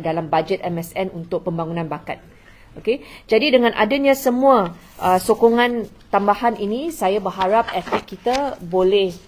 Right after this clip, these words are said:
terus, uh, meningkat prestasi mereka dan menjelang dua kosong dua lapan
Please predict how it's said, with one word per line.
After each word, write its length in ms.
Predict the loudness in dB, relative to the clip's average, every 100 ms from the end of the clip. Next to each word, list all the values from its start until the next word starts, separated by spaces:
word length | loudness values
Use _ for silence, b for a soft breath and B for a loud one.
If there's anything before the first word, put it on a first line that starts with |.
| -10
terus, 560 | 0 4 4 2 -6 -14 -4
uh, 240 | -2 0
meningkat 480 | 0 -2 -2 0 0
prestasi 480 | -2 -4 -6 -6 -6
mereka 480 | -6 -6 -6 -6 -4
dan 400 | -2 0 -4 -12 b b b b b b b b -20 -20 -20 -8
menjelang 720 | -4 -2 4 4 4 0 -2
dua 240 | 2 2
kosong 400 | 2 -2 -2 -2
dua 160 | 2 2
lapan 480 | 2 -2 -4 -4